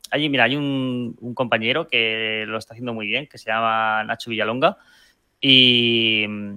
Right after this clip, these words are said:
y está aplicando ahora en un, no sé si es un fondo, es un, o sea, él comparte sus resultados y, y si lo queréis buscar, creo que,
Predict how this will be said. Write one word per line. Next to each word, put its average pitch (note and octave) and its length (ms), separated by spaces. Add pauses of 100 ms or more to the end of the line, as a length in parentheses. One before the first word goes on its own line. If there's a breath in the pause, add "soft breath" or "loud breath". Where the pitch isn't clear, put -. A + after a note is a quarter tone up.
(140)
y A#2 80
está B2+ 160
aplicando B2 380
ahora A#2+ 260
en A#2 80
un, A2+ 400
no A2 60
sé C#3+ 100
si - 140
es - 100
un A2 120
fondo, A#2+ 720
es - 160
un, A2 280 (200)
o - 60
sea, A#2+ 240 (280)
él C3 120
comparte B2+ 560
sus B2 160
resultados B2 640
y, G#2 720
y - 60
si - 100
lo A2+ 60
queréis A2+ 240
buscar, B2+ 420
creo G#2+ 140
que, G2+ 340